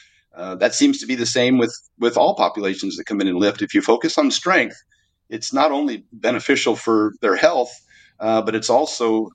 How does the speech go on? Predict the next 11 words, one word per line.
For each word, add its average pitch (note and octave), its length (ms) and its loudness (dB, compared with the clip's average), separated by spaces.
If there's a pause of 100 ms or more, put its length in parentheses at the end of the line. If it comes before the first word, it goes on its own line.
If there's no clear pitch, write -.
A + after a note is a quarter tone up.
(160)
um, G#2+ 420 -2 (120)
it, G#2+ 160 -2 (160)
uh, G#2 120 6
encourages A2 720 0
them A2 300 0 (100)
for, G#2 400 0 (200)
uh, A2 200 -8
more B2 220 2
compliance B2+ 640 -2
long F2+ 200 -4
term. E2 300 -8